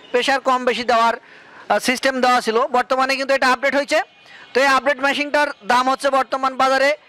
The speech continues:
এক লক্ষ তিরিশ হাজার টাকা। মেশিনের long হচ্ছে সাড়ে ছয় feet লম্বা। এই মেশিনের capacity হচ্ছে প্রতি ঘন্টায় একশো বিশ থেকে একশো তিরিশ কেজি সরিষা আপনি ভাঙাইতে পারবেন।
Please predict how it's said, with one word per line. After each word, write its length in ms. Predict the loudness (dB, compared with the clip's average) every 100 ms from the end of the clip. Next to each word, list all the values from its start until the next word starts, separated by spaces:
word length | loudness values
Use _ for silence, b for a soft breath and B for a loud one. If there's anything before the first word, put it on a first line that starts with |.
| B B
এক 200 | -4 -2
লক্ষ 240 | -2 0 -4
তিরিশ 320 | -2 -4 -2
হাজার 200 | -2 -2
টাকা। 260 | -2 -2 -2
মেশিনের 400 | -2 -4 -6 -2
long 260 | 0 2
হচ্ছে 460 | 0 -2 0 0 0 B B B -6
সাড়ে 360 | 0 0 0
ছয় 220 | 0 0
feet 260 | 0 -4 -2
লম্বা। 440 | 0 0 0 0 -2 -16 _ B B -4
এই 60 |
মেশিনের 400 | 0 0 0 -2
capacity 500 | 0 0 0 -2 0
হচ্ছে 220 | -2 -2 -2
প্রতি 300 | -2 -2 0
ঘন্টায় 500 | -2 0 0 0 -2 B B B B B -10 -2
একশো 500 | -2 0 2 2 0 -4
বিশ 320 | -8 -4 -4
থেকে 220 | -2 0 0
একশো 220 | 0 -2
তিরিশ 300 | -2 -4 -2
কেজি 220 | -2 -2
সরিষা 340 | -2 -2 0
আপনি 220 | -2 -2 -2
ভাঙাইতে 360 | 0 0 -2
পারবেন। 400 | -2 0 -2 -4